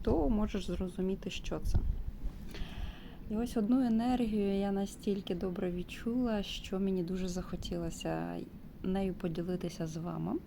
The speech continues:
І потім я побачила, що інші люди так само реагують на цю енергію дуже-дуже-дуже чудово і позитивно. А, щоб дійсно відчути поменше очікувань,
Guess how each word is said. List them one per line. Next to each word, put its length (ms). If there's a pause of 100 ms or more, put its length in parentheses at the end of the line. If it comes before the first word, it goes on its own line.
(1080)
І 100
потім 300
я 100
побачила, 760
що 340
інші 420
люди 300
так 200
само 380
реагують 600
на 100
цю 180
енергію 640 (100)
дуже-дуже-дуже 1080
чудово 680
і 100
позитивно. 760 (1200)
А, 60 (300)
щоб 400
дійсно 420
відчути 920 (1300)
поменше 420
очікувань, 600